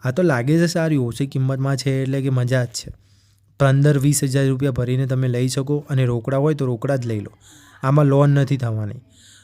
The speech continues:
તો રોકડા પડ્યા હોય તો રોકડાથી તમે લઈ લેજો. અને હા,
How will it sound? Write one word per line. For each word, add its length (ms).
તો 100
રોકડા 320
પડ્યા 260
હોય 120
તો 100
રોકડાથી 520
તમે 240
લઈ 180
લેજો. 340
અને 160
હા, 280